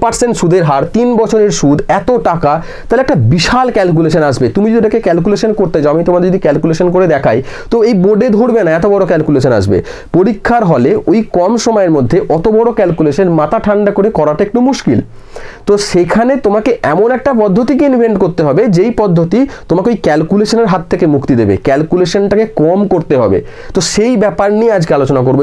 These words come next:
যেমন দেখো, টাকা হচ্ছে এই টাকাটা, সুদের হার মাত্র ন পার্সেন্ট, সুদের হার মাত্র ন পার্সেন্ট। তাহলে এই টাকাটা ন পার্সেন্ট যদি সুদ, যদি তিন বছরের জন্য সুদটা খাটে, তাহলে যে সুদের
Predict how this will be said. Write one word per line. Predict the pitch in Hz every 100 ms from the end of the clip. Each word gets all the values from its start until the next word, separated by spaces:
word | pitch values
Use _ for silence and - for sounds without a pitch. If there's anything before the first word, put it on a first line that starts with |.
| 175
যেমন | 226 269
দেখো, | 165 143 214 - - - - - - - - - -
টাকা | 180 190 233
হচ্ছে | 233 - 214
এই | 170
টাকাটা, | 131 131 151 196 - - - - -
সুদের | 208 233 233
হার | 233 226 233
মাত্র | 254 - 262
ন | 196 147
পার্সেন্ট, | - 110 107 98 - -
সুদের | - 165 190
হার | 196 196
মাত্র | 175 170 247 320 - - - 139
ন | 156
পার্সেন্ট। | 135 117 120 101 - - -
তাহলে | - 185 - 180
এই | 220 233
টাকাটা | 240 240 254 165
ন | 165 185
পার্সেন্ট | 202 214 254 247 226
যদি | 226 -
সুদ, | 196 175
যদি | 160 196 190
তিন | 185
বছরের | 196 190 214
জন্য | 208 208
সুদটা | 185 160 185
খাটে, | 170 160 139
তাহলে | 151 190 190 147 135
যে | 185 170
সুদের | 165 180